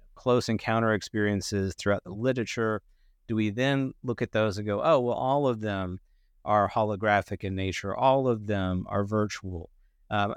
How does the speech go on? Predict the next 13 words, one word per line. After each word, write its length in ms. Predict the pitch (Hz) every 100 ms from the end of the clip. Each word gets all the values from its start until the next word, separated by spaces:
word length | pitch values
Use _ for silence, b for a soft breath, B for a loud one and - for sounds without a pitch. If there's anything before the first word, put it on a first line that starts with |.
| -
to 120 | 127
me, 460 | 131 180 196 127 -
I 540 | - 147 151 147 143 - -
look 280 | 127 117
at 240 | 117 104 151
this 200 | 120 -
question 540 | - 120 - 120 107
now 460 | 107 135 117 98 101
more 240 | 113 117 113
from 200 | 113 107
the 80 |
lens 420 | 101 110 107 104 104
of 260 | 104 101